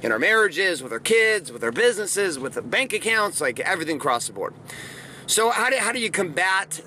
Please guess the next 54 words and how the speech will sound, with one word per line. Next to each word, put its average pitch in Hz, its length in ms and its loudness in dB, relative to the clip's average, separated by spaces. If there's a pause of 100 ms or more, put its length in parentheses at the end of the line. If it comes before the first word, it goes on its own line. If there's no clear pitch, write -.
(100)
this 139 300 2
game? 190 380 0
Well, 131 360 0
uh, 147 300 0
they 196 160 0
go 226 160 4
through 175 220 0
a - 20 2
whole 165 220 2
series 139 460 -2
of 120 100 -8
trainings 147 560 0
and 98 100 -8
workshops 143 500 -2
and 120 80 -6
events. 135 540 -2
And 92 180 -8 (360)
you 135 60 0
might 170 180 0
check 160 160 0
out 147 180 0
Laurel. 143 280 2
She's - 180 -8
got 135 180 0
some 117 140 -8
great 135 300 0
stuff 117 300 -2
going 131 220 -2
on 127 220 -2
online 120 500 -2
as 110 180 -8
well 123 200 2
as 113 100 -4
around 117 240 -4
the 120 80 -4
world 117 240 0
with 110 160 -10
our 107 260 0
events 120 460 -4
and 101 160 -8
experiences. 139 840 -4
But 170 420 -2 (880)
the 127 80 -10
point 226 240 -4
is 175 100 -2
not 180 160 2
necessarily 160 360 0
speaking 151 280 -4
or 143 60 0
promoting 147 380 0
what 127 100 -4
she's 143 260 -2
doing 117 240 -4
today, 120 360 -2